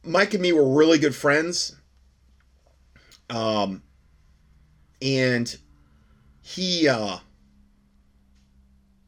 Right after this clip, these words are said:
everything seemed fine, and then one day I remember he told me, "Yeah, I was in this store and I looked over and there was this satanic Bible. Like, it was, it was on, like, a carousel."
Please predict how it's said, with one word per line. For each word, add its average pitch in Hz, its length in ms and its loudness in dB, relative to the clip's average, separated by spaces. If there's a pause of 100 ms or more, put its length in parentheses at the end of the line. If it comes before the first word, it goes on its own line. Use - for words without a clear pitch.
(840)
everything 233 300 -2
seemed 156 260 -4
fine, 165 360 0
and 139 140 -2
then 143 280 -2 (340)
one 170 360 -6
day 160 180 2
I 151 40 4
remember 143 280 0
he 117 140 -8
told 135 260 -6
me, 110 280 -6 (480)
"Yeah, 143 260 2
I - 20 4
was 135 220 0
in 160 320 -2 (480)
this 135 160 -4
store 151 340 4
and 120 80 4
I 120 60 0
looked 135 240 0
over 120 360 2
and 107 80 -2
there 107 120 -2
was 104 160 -6
this 104 120 -2
satanic 127 520 -4
Bible. 107 440 -4 (240)
Like, 104 320 -4
it 127 40 -6
was, 107 300 -6
it - 100 -12
was 107 120 -6
on, 104 200 -6
like, 95 100 -12
a 92 60 -14
carousel." - 680 -6